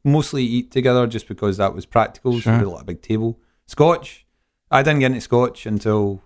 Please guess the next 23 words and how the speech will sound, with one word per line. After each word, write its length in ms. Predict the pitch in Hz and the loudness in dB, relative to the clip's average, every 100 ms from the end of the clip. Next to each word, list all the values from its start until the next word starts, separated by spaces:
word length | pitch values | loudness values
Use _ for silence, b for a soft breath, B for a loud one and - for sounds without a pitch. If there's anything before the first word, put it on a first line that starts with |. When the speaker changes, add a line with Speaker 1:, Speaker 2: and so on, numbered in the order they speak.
| - | -10
Speaker 1:
I 60 | 104 | -6
was 140 | 101 | -4
a 40 | |
bit 160 | 98 107 | -2 -2
more 160 | 110 101 | -2 -2
grown 280 | 110 107 | 2 2
up. 180 | 107 110 - | 0 -4 -2
Speaker 2:
Yeah. 200 | 120 110 | 0 0
Speaker 1:
You 40 | |
know, 280 | 101 101 98 - - 117 | 0 0 -2 -6 -18 -6
twenty-two, 840 | - 120 73 - - 104 104 98 - | -2 -2 -4 -14 -6 -2 -2 -2 -4
twenty-one, 480 | - 127 113 110 101 | -2 0 0 0 0
twenty-two 360 | - 95 - 101 | -6 -12 -6 -4
years 240 | 101 98 | -4 -6
old. 220 | 101 98 _ _ | -8 -12 _ _
After 60 | 160 | 0
Speaker 2:
Interesting. 280 | 226 135 151 | 2 2 2
Speaker 1:
starting 300 | - 143 135 | 2 2 2
to 100 | 117 | 0
work 220 | 113 - | -2 -2
in 60 | 107 | -4
a 60 | |
bar. 440 | 95 95 98 101 | 0 2 2 0